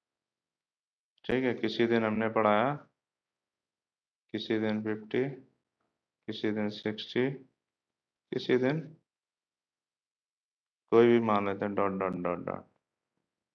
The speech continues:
ठीक है। Now you have to state whether I am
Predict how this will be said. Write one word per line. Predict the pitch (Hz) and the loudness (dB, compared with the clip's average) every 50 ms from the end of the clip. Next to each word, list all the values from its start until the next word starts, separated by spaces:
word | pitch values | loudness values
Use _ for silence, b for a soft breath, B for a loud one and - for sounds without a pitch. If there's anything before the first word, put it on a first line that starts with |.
| _ _ _ _ _ _ _ _ _ _ | _ _ _ _ _ _ _ _ _ _
ठीक | 123 135 - - | -2 0 4 6
है। | 180 175 147 110 98 - - - - _ _ _ _ _ _ _ _ _ _ - | 6 8 8 6 4 -2 -10 -16 -20 _ _ _ _ _ _ _ _ _ _ 0
Now | 107 117 117 120 | 4 6 6 8
you | 120 117 120 131 143 | 6 6 6 6 6
have | 143 135 127 123 123 123 123 - - | 8 8 8 8 8 6 4 0 0
to | 127 127 123 123 120 120 - - - - | 2 2 2 0 -2 -4 -8 -14 -14 -14
state | 113 - - - 117 120 131 135 - - - - - - _ _ _ _ _ _ _ _ _ _ _ _ _ _ - | -12 -4 6 10 10 10 10 10 6 0 -10 -12 -16 -18 _ _ _ _ _ _ _ _ _ _ _ _ _ _ -2
whether | 107 107 113 117 120 120 127 127 120 | 4 8 8 8 8 8 6 6 6
I | 117 113 | 4 4
am | 113 113 113 113 | 2 2 0 -2